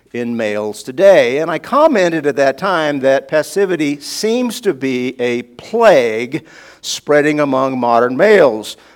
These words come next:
But from where did this contagion come? Is it really just a consequence of our postmodern culture?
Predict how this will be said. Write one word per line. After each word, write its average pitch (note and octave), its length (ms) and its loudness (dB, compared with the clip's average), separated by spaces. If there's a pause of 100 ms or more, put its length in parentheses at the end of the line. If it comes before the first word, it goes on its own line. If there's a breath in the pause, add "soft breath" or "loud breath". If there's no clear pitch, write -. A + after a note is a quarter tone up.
(260 soft breath)
But D#3 280 4
from D#3 400 -2
where A3 640 6
did C3+ 800 -4
this D3+ 260 -2
contagion C3 1000 -6
come? G3 680 0 (1160 soft breath)
Is E3+ 400 2
it E3 180 0
really F3 520 -2
just G#3 200 -4
a F3+ 60 -4
consequence D#3 680 -4
of C3+ 160 -2
our B2 180 2
postmodern B2 920 -4
culture? E3 680 -4